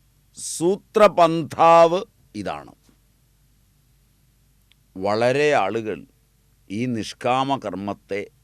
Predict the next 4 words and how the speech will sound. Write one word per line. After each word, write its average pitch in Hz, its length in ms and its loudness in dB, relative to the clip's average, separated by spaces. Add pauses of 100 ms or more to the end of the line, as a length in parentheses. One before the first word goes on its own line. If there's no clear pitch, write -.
(120)
അസംഭവമെന്ന് 113 1300 -6
മാനിക്കുന്നു. 73 560 -16 (1800)
പല 147 300 6 (100)
ലേഖകരും 156 840 4